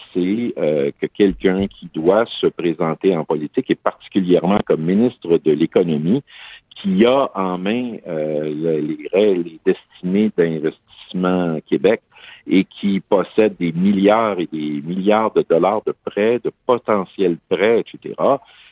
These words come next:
il est clair qu'il doit, euh, le plus rapidement possible liquider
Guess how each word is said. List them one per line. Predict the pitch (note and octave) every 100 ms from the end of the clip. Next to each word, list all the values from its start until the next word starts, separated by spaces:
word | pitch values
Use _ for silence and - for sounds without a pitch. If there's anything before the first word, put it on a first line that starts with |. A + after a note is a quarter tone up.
| _ D#2+
il |
est | E2
clair | - G2 A2+ B2 -
qu'il | - D#2
doit, | D2+ F#2 A#2 G2+ -
euh, | E2 C#2+ D2 C2+ C#2 C2
le | C#2
plus | C#2+ F2
rapidement | E2+ - - F#3 F#2+
possible | - - - G#3+ F#3+
liquider | - - -